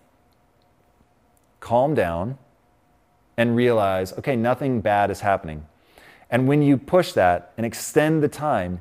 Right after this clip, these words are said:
you get better and better with dealing with discomfort. Now, depending on what your goal is, this may be incredibly valuable. If you have any, um, notion of developing leadership in your life, if you have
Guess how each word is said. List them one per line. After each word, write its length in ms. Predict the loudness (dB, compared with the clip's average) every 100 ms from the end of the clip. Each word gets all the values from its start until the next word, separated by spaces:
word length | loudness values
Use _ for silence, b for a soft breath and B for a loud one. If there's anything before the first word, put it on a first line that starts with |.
| b b
you 100 | 0
get 300 | 4 2 4
better 300 | 4 6 4
and 160 | 2 2
better 240 | 4 4
with 180 | 0 0
dealing 300 | 2 2 2
with 100 | -2
discomfort. 640 | -4 -6 -6 -6 -6 -12 _ b b -2
Now, 420 | 2 2 0 -6 b b
depending 380 | -4 0 2 2
on 120 | 4
what 160 | 2
your 140 | 4 2
goal 340 | 4 4 4
is, 260 | 0 -4 -8
this 280 | 0 2 2
may 140 | -2 -2
be 200 | -4 -6
incredibly 920 | -8 -10 -12 -2 2 4 2 0 -4
valuable. 560 | -2 0 0 -2 -6 -8
If 140 | -2
you 80 | 0
have 120 | 0 -2
any, 380 | 0 0 -2 -6 B B B
um, 240 | -2 0
notion 520 | 2 2 2 -2 -2
of 540 | -4 -2 0 -2 -4 -6
developing 640 | -2 4 4 4 0 -2 4
leadership 460 | 4 4 0 -4
in 80 | -4
your 120 | -4
life, 360 | -2 0 0 -4
if 160 | -8 -4
you 100 | 0
have 320 | 2 0